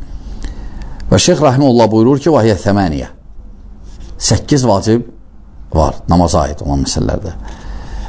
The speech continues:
Ən birinci tək-, ə, cəmi təkbirat, qeyri təkbiratil ihram. Bütün təkbirlər vacibdir. Yəni, bir dənə təkbiratul ihramdan başqa. Keçən dərsdə biz dedik ki,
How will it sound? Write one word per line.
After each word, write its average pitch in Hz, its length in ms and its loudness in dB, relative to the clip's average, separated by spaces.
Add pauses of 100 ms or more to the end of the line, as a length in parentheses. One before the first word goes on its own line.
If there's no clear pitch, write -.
(140)
Ən 156 160 6
birinci 131 320 4
tək-, - 240 -2
ə, 98 320 4
cəmi 147 240 4
təkbirat, 113 720 2
qeyri 120 320 2
təkbiratil 104 480 2
ihram. 73 400 -4 (500)
Bütün 196 260 4
təkbirlər 87 600 0 (680)
vacibdir. 90 520 0 (1400)
Yəni, 117 400 6 (400)
bir 131 140 4
dənə 117 200 4
təkbiratul 117 500 2
ihramdan 98 400 4
başqa. 71 320 -2
Keçən 107 300 2
dərsdə 101 280 4
biz 98 180 0
dedik 104 300 4
ki, 117 100 4